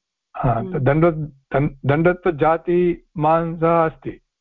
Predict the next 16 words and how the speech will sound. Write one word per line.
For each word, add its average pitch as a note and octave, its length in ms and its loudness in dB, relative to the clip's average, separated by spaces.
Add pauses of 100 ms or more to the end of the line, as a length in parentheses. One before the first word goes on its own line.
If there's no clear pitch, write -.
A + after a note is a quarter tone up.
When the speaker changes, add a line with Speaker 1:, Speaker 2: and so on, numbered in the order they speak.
(240)
Speaker 1:
सा D#3+ 280 0
अस्ति D3 200 -6
शलाका, B2+ 580 -4 (180)
तथा। - 280 -4 (220)
हम्म। G2+ 120 -6 (2500)
Speaker 2:
अ, F#3 400 -2
दण्डत्वजातिं, G3+ 1600 -2
अ, F#3 400 0 (240)
जातिं, G3 840 0
अ, G3 460 -2
मन्तम् G3 640 2
आदाय F#3 680 0 (560)
चक्रभ्रमणं G#3+ 960 2
चिकीर्षति G#3 960 -2
चेत् G3 460 -2 (100)
किं A3+ 380 2